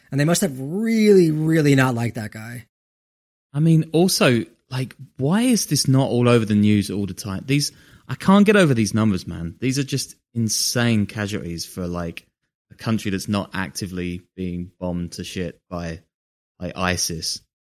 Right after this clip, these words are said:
Speaker 1: Yeah, I think, you know, I, I think Mexico might be considered per capita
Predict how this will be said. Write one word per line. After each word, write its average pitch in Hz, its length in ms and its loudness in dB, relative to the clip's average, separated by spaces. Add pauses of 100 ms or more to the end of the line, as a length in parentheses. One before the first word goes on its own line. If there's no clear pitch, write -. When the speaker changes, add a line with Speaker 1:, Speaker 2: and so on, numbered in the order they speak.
(480)
Speaker 1:
Yeah, 180 240 4
I 170 100 -2
think, 247 340 -4 (400)
you 190 60 2
know, 165 200 2 (280)
I, - 180 -14
I 175 140 -12
think 202 160 -2
Mexico 156 920 -2
might 139 340 -2
be 131 100 -6
considered 127 680 -6 (100)
per 127 120 -8
capita 120 600 -4